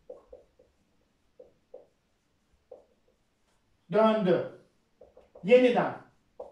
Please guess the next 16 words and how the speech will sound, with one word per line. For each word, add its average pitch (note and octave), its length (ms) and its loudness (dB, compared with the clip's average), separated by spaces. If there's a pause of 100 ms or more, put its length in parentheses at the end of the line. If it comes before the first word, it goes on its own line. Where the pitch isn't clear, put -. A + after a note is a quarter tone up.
(400)
Mustafa C4+ 420 2
Kemal'in B3+ 560 0
asker A#3+ 680 0
başkomutan G#3 720 -2
olarak B3 640 0 (320)
ilk D4 360 -2
yaptığı F3 580 0
savaşta G#3+ 840 2 (120)
Sakarya G3 600 0
Meydan G3+ 520 -2
Muharebesi D3+ 640 -4
olacak C3 420 -4
sevgili B2+ 340 -8
arkadaşlar. B2+ 600 -10 (340)
Sevgili F4 320 0
arkadaşlar, F#3+ 600 -2